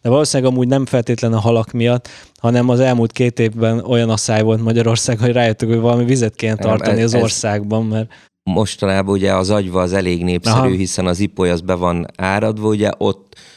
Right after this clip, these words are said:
Speaker 2: van olyan rész az Agyván, hogy gyakorlatilag ott ilyen domolykós pálya, és én is szoktam járni,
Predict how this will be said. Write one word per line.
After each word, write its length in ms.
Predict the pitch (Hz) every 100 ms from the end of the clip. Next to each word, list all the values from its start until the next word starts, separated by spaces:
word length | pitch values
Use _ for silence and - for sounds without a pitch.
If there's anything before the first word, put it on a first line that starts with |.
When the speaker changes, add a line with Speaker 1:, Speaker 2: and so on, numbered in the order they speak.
| _ -
Speaker 2:
van 180 | 104
olyan 240 | 101 90 87
rész 300 | 95 95 -
az 100 | 87
Agyván, 380 | 95 87 92 90
hogy 180 | 87
gyakorlatilag 680 | 92 101 - 92 90 - 92
ott 240 | 90 - -
ilyen 320 | - 90 87
domolykós 720 | 98 98 90 87 90 85 -
pálya, 560 | - 104 110 117 123 - _ _ - _
és 460 | - 87 87 87 -
én 220 | 113 95
is 280 | 87 - -
szoktam 500 | - - 98 - 87
járni, 560 | 87 90 90 117 135